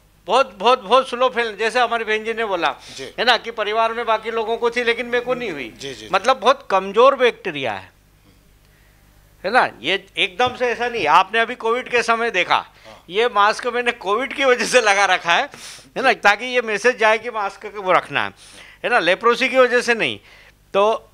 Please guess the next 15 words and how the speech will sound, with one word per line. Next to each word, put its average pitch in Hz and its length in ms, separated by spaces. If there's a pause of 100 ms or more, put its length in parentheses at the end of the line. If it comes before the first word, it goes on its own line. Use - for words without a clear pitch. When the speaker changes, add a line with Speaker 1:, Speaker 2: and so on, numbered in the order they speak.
(120)
Speaker 1:
लेप्रोसी 233 600
का 254 300 (680)
बड़ा, 214 180
अ, 175 460 (340)
अ, 143 100 (240)
मतलब 190 460
बहुत 226 520
कम 254 300 (480)
संक्रामक 202 600
होता 175 300
है, 220 140
बहुत 208 360
कमज़ोर 165 400
होता 180 280
है। 214 480